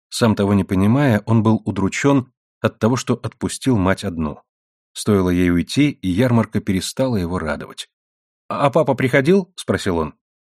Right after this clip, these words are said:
«Нет», — отвечала мать. «Но он пиво разносит в «Луне и звездах».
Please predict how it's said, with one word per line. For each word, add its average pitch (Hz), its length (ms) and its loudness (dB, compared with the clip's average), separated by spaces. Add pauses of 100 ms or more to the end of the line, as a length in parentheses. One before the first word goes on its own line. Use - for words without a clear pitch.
(180)
«Нет», — 92 580 0
отвечала 87 440 -4
мать. 76 320 -8 (580)
«Но 160 100 2
он 185 120 4
пиво 190 260 6
разносит 123 460 2
в 101 40 -4
«Луне 139 260 4
и - 20 4
звездах». 107 560 0